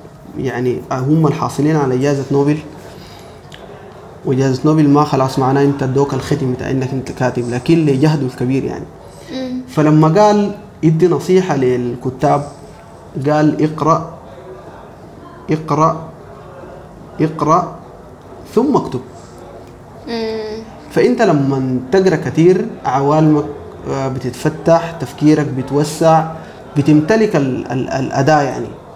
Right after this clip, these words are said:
Speaker 2: مم.
Speaker 1: أنت الليلة ما حتكسر الحيطة دي بيدك، حتشيل فاس، حتشيل فرار، حتشيل شاكوش، تكسر، يعني.
Speaker 2: مم.
Speaker 1: فالأداة، المعول اللي في يدك ده، إذا ما أنت لقيته، ما حتكون زول كاتب، يعني.
Speaker 2: مم، مم، مم، مم.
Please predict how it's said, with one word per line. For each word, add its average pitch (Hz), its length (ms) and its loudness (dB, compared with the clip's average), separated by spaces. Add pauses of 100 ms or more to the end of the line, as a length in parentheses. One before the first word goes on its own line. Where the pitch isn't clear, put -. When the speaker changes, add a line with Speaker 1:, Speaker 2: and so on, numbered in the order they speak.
Speaker 2:
مم. 254 100 -4
Speaker 1:
أنت 139 180 -2
الليلة 185 200 6
ما 196 100 4
حتكسر 185 460 0
الحيطة 165 280 0
دي 156 80 4
بيدك، 143 320 0 (760)
حتشيل 143 480 2
فاس، 156 420 0
حتشيل 143 380 -4
فرار، 139 480 -2
حتشيل 139 360 -6
شاكوش، 151 460 -4
تكسر، 143 400 -2
يعني. 120 260 -6
Speaker 2:
مم. 254 300 -2 (300)
Speaker 1:
فالأداة، 165 560 4
المعول 156 420 4
اللي 131 120 -4
في 151 100 0
يدك 143 280 2
ده، 151 60 4
إذا 139 180 2
ما 147 140 4
أنت 156 300 2
لقيته، 156 320 2 (280)
ما 147 60 -8
حتكون 135 300 -4
زول 127 220 -2
كاتب، - 240 -8
يعني. 76 160 -10 (160)
Speaker 2:
مم، 254 220 -4 (160)
مم، 240 360 -4
مم، 240 360 -6
مم. 233 260 -6